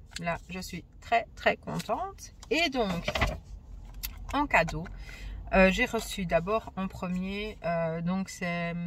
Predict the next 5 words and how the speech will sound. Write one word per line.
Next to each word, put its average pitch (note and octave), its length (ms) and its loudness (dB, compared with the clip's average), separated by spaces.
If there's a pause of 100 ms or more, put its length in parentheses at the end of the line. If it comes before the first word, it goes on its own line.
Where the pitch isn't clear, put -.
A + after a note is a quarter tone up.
(300)
un F3 160 2
gommage G#3+ 520 2 (120)
éclat G#3+ 480 0 (480)
ultra G#3+ 540 2
fraîcheur. - 760 -8